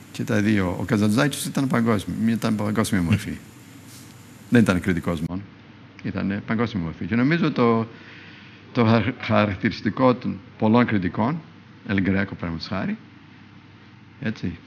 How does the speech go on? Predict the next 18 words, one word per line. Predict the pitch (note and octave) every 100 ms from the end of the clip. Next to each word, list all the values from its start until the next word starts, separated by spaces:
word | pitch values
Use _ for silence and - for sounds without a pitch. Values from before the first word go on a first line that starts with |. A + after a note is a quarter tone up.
| -
Καζαντζάκη, | C3 F#2+ F2+ E2+ -
όπως | D#2+ D2+ -
είπατε, | - - - - - - - - - - - - - -
ακόμα | D4 A#2 G2 E2
και | F2+
ο |
Βενιζέλος, | E2 E2 D2 F#2 D3 - - - -
σε | B2 F2+ F2+
μεγάλο | G2 F#2
βαθμό, | F2 G2+ F#3+ D3+
ο |
Βενιζέλος | A2 G2+ F3+ F3 -
έφερε | D#3 C#3+ C#3+ C#3
την | - A2
Ελλάδα | G#2+ B2 B2+ G#2+
μαζί, | A2+ A2 F2
δεν | F#2+
έκανε, | G2 G2+ G#2 G2+